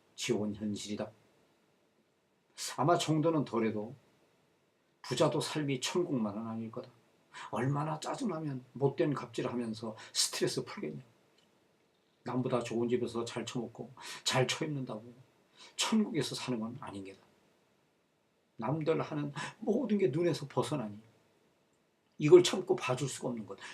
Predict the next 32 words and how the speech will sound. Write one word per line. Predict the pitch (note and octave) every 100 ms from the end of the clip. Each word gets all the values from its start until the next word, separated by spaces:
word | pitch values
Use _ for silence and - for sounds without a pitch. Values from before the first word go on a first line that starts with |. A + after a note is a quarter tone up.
| -
요게 | F3+ A3
스트레스야, | G3+ - G3+ - A2+ G#2
요게. | G2 F2+ -
그지? | G#2 - _ - - _ _
가진, | - A#2 - A2
가진 | - G#2 G#2+
놈들은. | G#2+ F2+ G2+ G2 - - - - - - - - - - - - _ -
우리 | G3+
같은 | A#3 - G#3
보통인들이 | C#3+ C#3 - E3+ D3+ B2+ B2
겪는 | G#2+ A2 A2 G#2+
지옥은 | - A#2 F#2 F#2 F2 - - _ _ _ _ - -
다름 | - B2 A#2+
아닌 | A#2 A2
그런 | - A#2 A2+
갑질을 | - - B2+ C3 -
끊임없이 | - D#4+ D4 A3+ - - C#3+ D3+ C#3
만나야 | F#2+ G2+ G2+ G2+
한다는 | - G2 -
거. | - _ _
그지? | - A#2+ B2 - _ _ _ -
오늘만 | D3+ E3
만나는 | D3+ C3 B2+
게 | B2
아니죠. | A2 G#2+
내일도 | C#3 D3+ C3
만나야 | A2+ G#2+
되고, | G#2+ A2+
모레도 | D3 C#3+ A#2
만나야 | G#2+ G2+
되고, | - - - _ -
글피도. | D3 C#3 B2 G#2